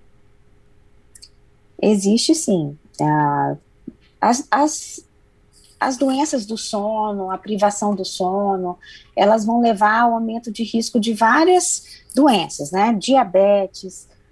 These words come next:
obesidade, distúrbios do metabolismo do, dos lipídios, né? Das gorduras.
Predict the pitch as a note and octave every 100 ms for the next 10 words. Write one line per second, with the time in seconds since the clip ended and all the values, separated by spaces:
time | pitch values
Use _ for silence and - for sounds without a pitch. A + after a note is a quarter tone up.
0 | _ - - G#3+ A#3 G3+ F#3 F#3 F#3 F#3+
1 | F#3 F3 - F3+ - _ _ - G3 -
2 | C4+ C4 B3 G#3+ A3+ G#3+ G#3 G3+ G3+ F#3+
3 | G3 F#3+ F#3+ G3+ F3+ F#3 F3+ F3 F3+ F3
4 | G3 F3+ G3+ - G3+ G3+ E3+ E3 F#3+ G3
5 | F#3 F3 G3 G3+ E3+ G#3 G#3 G3 G3 G3